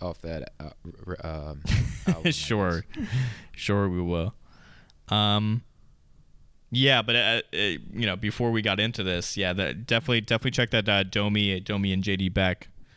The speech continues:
Speaker 2: record, uh, Not Tight out.
Speaker 1: Oh,
Speaker 2: It's
Speaker 1: yeah,
Speaker 2: their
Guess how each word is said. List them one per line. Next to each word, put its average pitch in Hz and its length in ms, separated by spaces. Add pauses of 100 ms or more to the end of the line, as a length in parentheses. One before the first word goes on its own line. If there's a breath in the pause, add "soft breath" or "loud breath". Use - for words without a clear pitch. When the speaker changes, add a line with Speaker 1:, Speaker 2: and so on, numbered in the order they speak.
(260 soft breath)
Speaker 2:
record, 95 360
uh, 87 100
Not 90 300
Tight 92 200
out. 85 220 (720)
Speaker 1:
Oh, 165 120
Speaker 2:
It's 90 80
Speaker 1:
yeah, 92 60
Speaker 2:
their 247 80